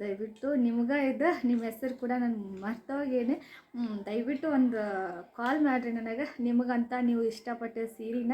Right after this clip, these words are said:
ನಿಮ್ಗೆ ಫ್ರೀಯಾಗೆ ಕೊಡಾಕತ್ತೀನಿ ನಾನು ಈ ತಿಂಗಳಲ್ಲೇ. ಆ, ನೀವೇನು ಬೆಳ್ಳಿನ ಸೀರೆ ಇಷ್ಟಪಟ್ಟಿದ್ರಲ್ಲ, so ಅದೇ ಸೀರೆನ ನಿಮಗಂತ ಎತ್ತಿಟ್ಟಿದ್ದೀನಿ ನಾನು.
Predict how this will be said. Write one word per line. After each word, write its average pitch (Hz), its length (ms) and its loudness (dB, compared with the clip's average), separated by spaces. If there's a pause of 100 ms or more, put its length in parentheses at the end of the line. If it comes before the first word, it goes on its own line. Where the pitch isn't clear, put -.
(400)
ನಿಮ್ಗೆ 226 460 -4
ಫ್ರೀಯಾಗೆ 269 400 2
ಕೊಡಾಕತ್ತೀನಿ 226 720 -4
ನಾನು 262 160 2
ಈ 254 160 2
ತಿಂಗಳಲ್ಲೇ. 220 720 -2 (340)
ಆ, 226 180 -4
ನೀವೇನು 247 460 6
ಬೆಳ್ಳಿನ 220 440 0 (100)
ಸೀರೆ 240 180 -2
ಇಷ್ಟಪಟ್ಟಿದ್ರಲ್ಲ, 220 920 -4 (240)
so 233 100 -2
ಅದೇ 208 300 -2
ಸೀರೆನ 254 400 2
ನಿಮಗಂತ 226 560 2
ಎತ್ತಿಟ್ಟಿದ್ದೀನಿ 226 720 -2
ನಾನು. 208 360 -6